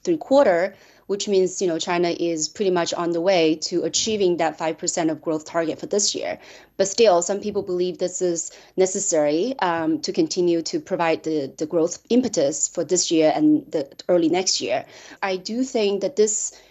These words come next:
current bond issuance is very helpful in,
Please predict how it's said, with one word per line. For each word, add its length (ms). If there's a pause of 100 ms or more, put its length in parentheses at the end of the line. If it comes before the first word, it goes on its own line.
(160)
current 480
bond 260
issuance 560
is 120
very 420
helpful 840 (300)
in, 500